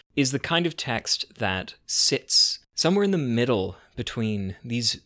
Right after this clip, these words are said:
really defined genres that have gotten so much attention recently of weird fiction, gothic fiction, science fiction, drawing on a palette that we normally associate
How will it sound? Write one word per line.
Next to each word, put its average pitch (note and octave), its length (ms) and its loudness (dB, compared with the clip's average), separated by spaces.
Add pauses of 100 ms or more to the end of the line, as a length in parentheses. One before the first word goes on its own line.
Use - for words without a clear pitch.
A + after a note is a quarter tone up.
really D3 680 0
defined G#2 880 -4
genres F#2 580 0
that G2 80 -8
have F#2+ 100 -10
gotten G2 240 -6
so A#2+ 340 2
much G#2+ 220 -6
attention A#2+ 480 -8
recently F#2+ 640 -8
of F#2 280 -8 (520)
weird G#2 360 -2
fiction, - 680 -12 (340)
gothic G2+ 480 -4
fiction, - 560 -12 (300)
science F#2+ 460 -4
fiction, - 500 -10 (280)
drawing C#3 760 0
on G#2+ 640 -2 (340)
a G2+ 160 -6 (160)
palette - 680 -2 (360)
that A#2 220 0
we A#2+ 100 -2
normally A2+ 600 0
associate G2 760 -2